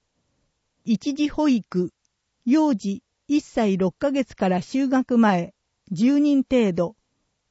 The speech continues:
無料、申し込み時、要予約。締め切り日、十一月十日水曜。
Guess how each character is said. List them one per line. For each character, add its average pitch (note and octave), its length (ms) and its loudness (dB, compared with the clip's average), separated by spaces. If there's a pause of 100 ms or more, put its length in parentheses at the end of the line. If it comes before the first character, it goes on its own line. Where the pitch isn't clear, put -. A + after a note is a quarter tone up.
無 A3+ 160 6
料、 C4 480 2 (340)
申 C#4 240 4
し - 100 -16
込 C#4 140 0
み C4+ 160 4
時、 F#3 300 -6
要 C4+ 280 0
予 F3 160 0
約。 F#3+ 440 -4 (1000)
締 C4 200 -2
め D4+ 120 2
切 D4 140 -4
り C#4 160 0
日、 F#3+ 220 -4 (520)
十 C4 300 0
一 C#4+ 240 -2
月 C4 320 -2
十 A#3 220 2
日 G#3 340 -4
水 C4+ 400 -2
曜。 G3 400 0